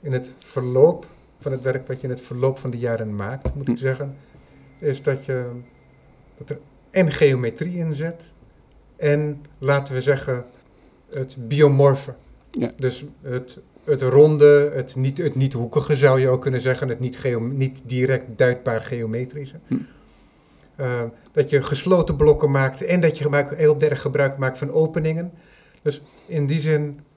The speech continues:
Speaker 1: is je bereik vrij groot, ook in materiaal, want die beelden die zo wolkig kunnen zijn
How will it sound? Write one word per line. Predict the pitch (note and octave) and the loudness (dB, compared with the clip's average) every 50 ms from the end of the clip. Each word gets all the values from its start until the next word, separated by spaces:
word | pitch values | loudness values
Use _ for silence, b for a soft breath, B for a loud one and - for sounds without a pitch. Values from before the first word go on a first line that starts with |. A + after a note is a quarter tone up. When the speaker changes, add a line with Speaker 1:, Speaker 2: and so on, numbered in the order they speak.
| _ _ _ _ _ _ _ _ _ _ _ _ _ _ _ _ _ _ _ _ _ | _ _ _ _ _ _ _ _ _ _ _ _ _ _ _ _ _ _ _ _ _
Speaker 1:
is | - D3 C#3 C3+ - - | -10 -8 -8 -8 -8 -6
je | C#3 C3+ C3 B2+ B2+ B2 B2+ B2 B2 b b b b b b b b b b b _ - _ _ _ _ | -6 -4 -4 -4 -6 -8 -10 -14 -16 b b b b b b b b b b b _ -20 _ _ _ _
bereik | - C3+ A#2 C3+ C3+ C3+ C#3+ E3 F#3 F#3 F3+ F#3 | -14 -2 2 4 4 6 6 4 2 2 0 -2
vrij | - - - E3+ E3 D3+ | -8 -2 2 2 4 4
groot, | D3 - - F3 F#3 F3+ D3+ C3+ - | 2 0 -2 0 2 2 2 0 -2
ook | - F3 - | -4 -2 0
in | D#3+ C3+ | 2 2
materiaal, | C3+ C3+ C3+ C3+ D3 C#3+ D3 E3+ E3+ C#3+ C3+ D3 E3 D#3 | 4 2 4 4 4 4 4 2 0 0 0 -2 -2 -2
want | D#3 D#3 C#3+ - B B B B B B B B B | -2 -2 -4 -6 B B B B B B B B B
die | C#3 B2+ C3 B2+ B2+ A#2+ - - _ _ | -8 -6 -6 -6 -6 -8 -10 -16 _ _
beelden | - C#3 A#2 A2 G#2+ C#3 C#3+ D#3+ E3 D#3+ D3 C#3+ C#3+ C3+ C3+ C3 B2+ - - - _ | -14 -14 -14 -2 4 6 8 8 8 4 2 2 0 0 0 -2 -6 -10 -16 -18 _
die | C#3+ C3 C#3 C#3+ C3 - | -10 -6 -6 -4 -4 0
zo | - C#3+ C3 B2 | 2 2 2 4
wolkig | A#2 A2+ A2+ B2+ C#3+ E3+ F#3 F3+ - D#3 C3 - - - - _ _ _ _ | 0 -2 4 6 6 6 6 4 2 0 0 0 -4 -10 -14 _ _ _ _
kunnen | - D3+ C#3 C3+ C3 B2 | 0 2 4 4 2 2
zijn | A2 G#2+ C#3 C3 B2 A#2+ A2+ A2 G#2+ | 0 0 0 0 2 0 -2 -4 -8